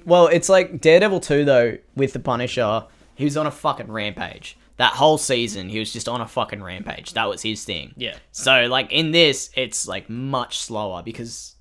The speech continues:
Speaker 1: they, they've got to. They
Speaker 2: There
Speaker 1: can't just
Speaker 2: has
Speaker 1: have
Speaker 2: to be.
Speaker 1: 'cause he's not the main, he is the main focus, whereas in Daredevil, he's not.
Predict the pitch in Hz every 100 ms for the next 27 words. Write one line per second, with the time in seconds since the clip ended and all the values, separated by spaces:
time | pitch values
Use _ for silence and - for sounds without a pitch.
0 | _ 110 113 131 131 165 170 107 98 113
1 | 135 143 131 151 139 120 104 95 90 _
2 | - 160 151 170 160 175 147 139 131 131
3 | 123 143 139 139 127 117 113 107 113 110
4 | 87 82 - 101 98 104 104 104 104 98
5 | 90 82 98 90 -